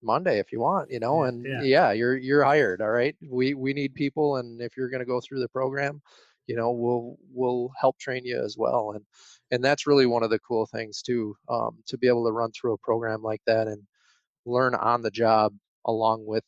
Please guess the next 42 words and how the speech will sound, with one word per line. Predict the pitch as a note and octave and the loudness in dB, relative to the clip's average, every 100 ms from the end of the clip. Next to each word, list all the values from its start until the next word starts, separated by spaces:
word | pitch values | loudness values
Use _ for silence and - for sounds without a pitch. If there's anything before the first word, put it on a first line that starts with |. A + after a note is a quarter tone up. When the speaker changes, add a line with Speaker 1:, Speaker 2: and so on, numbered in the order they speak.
| - | -6
Speaker 1:
the | A2 G#2+ G#2+ - | -6 -6 -8 -4
academic | G#2 - G#2+ G2+ A2 - | -4 -4 -4 -4 -4 -6
side | - A2 A2 | 0 0 0
of | |
it. | A#2 A#2+ - | -2 -6 -6
Um, | - A1+ - - - | -8 -8 -10 -12 -6
there's | A2+ A2+ | -6 -4
no | A2+ | -8
better | G#2+ A2 G2+ | 0 2 2
experience | G2+ - A2+ A2 G#2 - | -2 -8 -12 -10 -10 -6
there. | A2 G#2 G2 _ _ _ - | -2 -2 -2 _ _ _ -2
But | C#3 | 4
yeah, | C3+ | 4
that's | A#2 C3 - | 6 2 2
what | B2+ | -2
gets | A#2+ A2+ | 0 -4
somebody | - A2 G#2+ G#2+ | -4 -4 -4 -4
in | |
the | G2+ | -8
door, | G2 G#2+ G#2 _ | -6 -4 -4 _
right? | - A2+ A#2 | -4 -2 -2
You're, | A#2 A#2 A#2 _ | -4 -4 -6 _
you're | B2+ C3 | -2 2
in | C#3 C3+ | 2 2
the | A#2+ | -2
industry | A#2 A#2 - A#2 A2 | -2 -4 -6 -6 -4
now | A2 A2 A2 G#2 _ _ _ B2 | -2 -2 -4 -8 _ _ _ -2
and | A#2+ A2+ A2+ A2 G2+ _ _ _ _ _ _ _ _ - | 0 2 0 -4 -10 _ _ _ _ _ _ _ _ -2
you've | C3 A#2+ | 0 4
got | B2+ - | 4 4
that | A#2 G#2 | 2 2
solid | - A#2 G#2+ A2 | 0 2 2 0
foundation | A2+ G#2+ G#2+ A2 - A2+ G2+ _ - | -4 0 -2 -2 -4 -8 -14 _ -4
that | A2 A2 - _ | -2 -2 -4 _
you've | B2+ B2+ B2 | -6 -4 4
got | A#2 A2 | 4 4
a | G#2 | 2
job, | G2+ G2 G2 | 0 0 -2
you | A2+ | -8
know, | G#2+ G#2+ | -10 -10
you | A2+ A#2+ | -10 -10
can, | C3+ A#2 A2 | -8 -8 -12